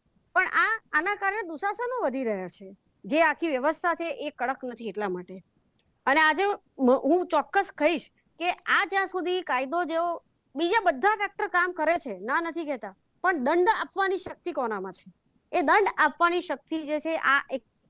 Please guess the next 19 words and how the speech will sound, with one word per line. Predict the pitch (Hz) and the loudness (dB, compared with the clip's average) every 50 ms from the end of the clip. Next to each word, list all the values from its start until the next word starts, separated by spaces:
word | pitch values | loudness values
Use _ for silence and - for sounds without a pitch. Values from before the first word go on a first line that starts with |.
| _ _ - | _ _ -8
ચોથો | 262 247 233 233 - 285 | -6 -6 -6 -4 -4 -4
જે | 254 269 | -2 0
આપણો | 247 226 - 262 | -2 -2 -2 -2
સ્તંભ | - - - - 240 269 277 254 | -4 -4 -4 -2 -2 0 0 -2
જે | 220 233 247 285 277 | -4 -6 -6 -6 -6
છે, | 262 - 339 | -6 -6 -6
એ | - 302 | -6 -6
સ્તંભની | - - - - 214 233 233 277 277 269 | -6 -8 -6 -4 -2 0 2 2 2 2
પાસે | 190 185 170 - - 185 | 0 -2 -6 -6 -8 -10
છે, | - - 185 190 _ _ _ _ _ _ _ _ _ _ - | -10 -12 -18 -20 _ _ _ _ _ _ _ _ _ _ -4
જેના | - 247 294 330 359 | 2 2 4 4 4
પર | 277 349 349 | 4 4 4
આપણી | 320 294 294 311 330 | 4 2 2 4 4
આ | 339 320 | 4 6
લોકશાહી | 254 240 233 - - 302 311 | 6 4 2 2 2 2 2
તંત્ર | 285 - 262 240 226 - 240 | 2 2 -4 -2 0 -2 -2
ટકી | - - 240 208 - 277 294 | -2 -2 -4 -4 0 0 0
રહ્યું | 254 208 180 185 180 | 2 2 0 0 -4
છે. | - - 175 175 | -6 -12 -16 -18